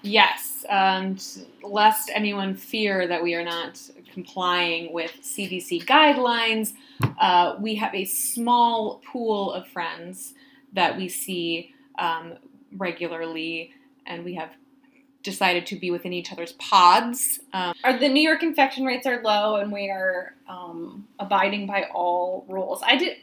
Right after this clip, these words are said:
Speaker 2: I did a whole yoga class outside today in a mask, so if anyone says that they can't,
Speaker 1: I
Speaker 2: mean
Speaker 1: run in the park in a mask.
Speaker 2: Yeah.
Speaker 1: It sucks, but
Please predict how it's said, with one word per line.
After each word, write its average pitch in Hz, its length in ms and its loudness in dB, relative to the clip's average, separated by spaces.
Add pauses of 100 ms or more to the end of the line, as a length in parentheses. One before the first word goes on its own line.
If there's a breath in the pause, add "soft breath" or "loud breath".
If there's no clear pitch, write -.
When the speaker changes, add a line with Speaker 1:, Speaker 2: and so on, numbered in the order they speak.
(180)
Speaker 2:
I 233 100 -2
did 285 140 -2
a 285 80 4
whole 269 200 2
yoga 226 280 -4
class 190 300 -2
outside 185 360 -4
today 165 240 -8
in - 80 -12
a - 60 -16
mask, - 500 -12
so 180 560 -2 (100)
if 208 140 -10
anyone 226 300 0
says 214 220 0
that 214 120 -8
they 202 120 -2
can't, 190 440 -6
Speaker 1:
I 220 140 8
Speaker 2:
mean 240 100 4
Speaker 1:
run 285 360 6
in 277 200 4
the 294 80 4
park 339 240 4
in 285 100 2
a 190 60 0
mask. 143 460 0
Speaker 2:
Yeah. 208 100 0
Speaker 1:
It 196 100 -4
sucks, 262 680 6
but 165 460 0